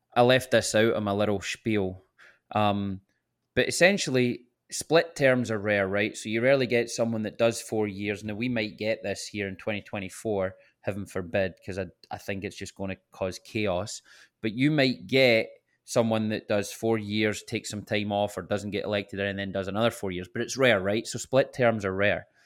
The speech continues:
So essentially,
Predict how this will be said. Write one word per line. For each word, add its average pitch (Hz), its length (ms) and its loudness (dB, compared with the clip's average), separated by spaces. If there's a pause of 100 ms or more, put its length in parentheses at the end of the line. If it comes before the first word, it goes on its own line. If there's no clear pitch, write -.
(500)
So 113 500 4 (520)
essentially, 131 720 2